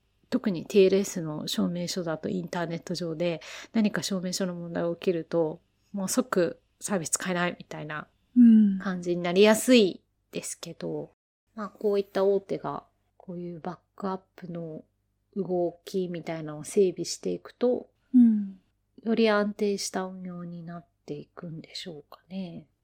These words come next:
Speaker 2: うん。なんとなくですが、自分としては、利便性とか、これによって良くなることも多分あるんだと思うんですけど、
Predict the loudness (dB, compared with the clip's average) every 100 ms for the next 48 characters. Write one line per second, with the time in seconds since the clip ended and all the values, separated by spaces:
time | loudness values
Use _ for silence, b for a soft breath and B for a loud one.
0 | 2 6 6 6 2 0 -4 -8 -12 -18
1 | _ 6 8 8 4 0 0 0 2 0
2 | -2 -2 -2 -4 -10 _ _ -6 0 2
3 | 6 6 4 2 0 0 2 0 0 2
4 | 4 4 2 2 -2 -6 -12 _ _ 4
5 | 6 12 10 10 6 4 4 2 -2 0
6 | 0 -2 -4 2 8 12 12 8 4 4
7 | 4 4 4 -2 -2 0 0 0 -2 -2
8 | -2 -2 -2 -4 -6 -8 -8 -6 -6 -8
9 | -10 -6 -4 -4